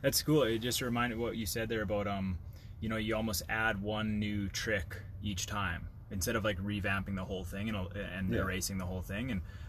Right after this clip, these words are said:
Speaker 1: I, I actually heard that that's what a lot of, like, really high level, uh, coaches will do with their fighters. Instead of re-, revamping the entire camp and giving them a whole new style, you just give them one new trick.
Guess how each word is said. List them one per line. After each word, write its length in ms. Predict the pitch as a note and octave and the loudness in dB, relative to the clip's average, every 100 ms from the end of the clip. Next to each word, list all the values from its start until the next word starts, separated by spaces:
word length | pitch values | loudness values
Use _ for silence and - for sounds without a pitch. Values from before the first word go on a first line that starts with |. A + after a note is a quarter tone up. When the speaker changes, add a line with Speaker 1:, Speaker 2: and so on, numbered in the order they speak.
| - | -2
Speaker 1:
I, 100 | G#2 | 0
I 140 | G2+ | 2
actually 340 | G#2+ G#2+ - F#2 | 2 0 0 0
heard 260 | A2 A#2+ | 2 2
that 80 | G2 | 2
that's 260 | G2 G2 G#2+ | 2 2 0
what 200 | G2+ G2 | -2 -2
a 60 | G2+ | 0
lot 180 | G2 | 2
of, 160 | G2+ F2+ | 2 0
like, 200 | F#2+ E2+ | -2 -4
really 440 | F2+ G#2 G#2+ G2+ F#2+ | -4 0 0 0 0
high 260 | F2 G2+ | 2 2
level, 460 | G2+ G2+ F#2+ F#2+ F2 - - - - - - - - - - | 4 2 0 -2 -2 -6 -10 -12 -10 -10 -10 -10 -8 -8 -2
uh, 420 | G2+ F#2+ F#2 F2+ - - | 0 2 2 0 -4 -4
coaches 440 | - C3+ - A2 | 2 2 4 0
will 100 | G2 | 0
do 140 | F#2 G2+ | 0 0
with 100 | F#2 | 0
their 120 | F#2 | -2
fighters. 560 | F2+ A2+ B2 F#2 F#2+ - - - - - - - - | 0 2 2 0 -2 -6 -8 -10 -10 -10 -10 -10 -6
Instead 320 | G#2+ - B2 A#2+ | 0 2 4 4
of 280 | G#2 F2+ - - - F2+ - - | 2 -2 -6 -8 -8 -6 -6 -6
re-, 520 | A2+ A#2 B2 B2+ B2+ | -4 0 0 2 4
revamping 420 | A#2 A2+ A#2+ A#2+ | 4 4 4 2
the 100 | A2+ G#2+ | 2 2
entire 360 | G2 A2 G2+ | 2 2 2
camp 420 | F#2+ A2+ A#2 A#2+ | 0 -2 0 0
and 120 | G#2 G#2 | 0 0
giving 220 | A2+ A2+ | 0 2
them 120 | G#2 | 2
a 60 | F#2+ | 2
whole 220 | G#2+ A2+ | 2 2
new 160 | G#2 | 2
style, 640 | F#2+ - C3 B2+ G#2+ G2+ - - | 0 2 2 2 2 0 -2 -2
you 80 | A2+ | 0
just 180 | A#2+ A#2+ | 2 2
give 120 | A#2+ | 2
them 160 | A2 G#2 | 4 4
one 220 | A2 A#2 | 4 4
new 160 | A#2 | 2
trick. 300 | A2 - A2 | 0 0 -2